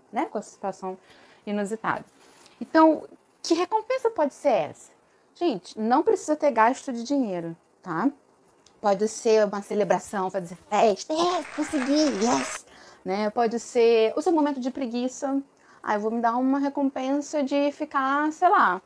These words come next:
assistindo vídeo no YouTube, ficar nas redes sociais. Esse momento que eu vou me dar é um momento de celebração, né?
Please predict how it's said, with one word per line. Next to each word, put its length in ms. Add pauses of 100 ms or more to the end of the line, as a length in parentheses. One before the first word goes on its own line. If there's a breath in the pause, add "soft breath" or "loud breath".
assistindo 500
vídeo 300
no 80
YouTube, 500
ficar 240
nas 120
redes 220
sociais. 800
Esse 220
momento 500
que 80
eu 40
vou 100
me 120
dar 260 (540 loud breath)
é 100
um 60
momento 340
de 100
celebração, 920 (160)
né? 320